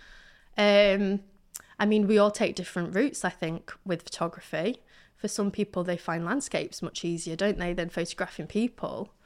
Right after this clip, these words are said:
But for me, I'm a people's person, and I just found that much easier to do. And I think when I was at, at uni, I then started photographing children. And at the time, I thought, "Oh,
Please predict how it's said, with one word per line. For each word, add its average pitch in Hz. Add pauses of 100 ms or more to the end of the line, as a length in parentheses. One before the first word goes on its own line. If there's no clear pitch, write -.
(420)
But -
for -
me, 190
I'm 175
a 185
people's 185
person, 190
and 185
I 180
just -
found 180
that 165 (140)
much 196
easier 180
to -
do. 190 (640)
And 247
I -
think 208
when 196
I 190
was 180
at, 180 (540)
at 214
uni, 202 (720)
I 190
then 180
started -
photographing 170
children. 277 (800)
And 185 (840)
at 240
the 240
time, 247
I 202
thought, 185
"Oh, 330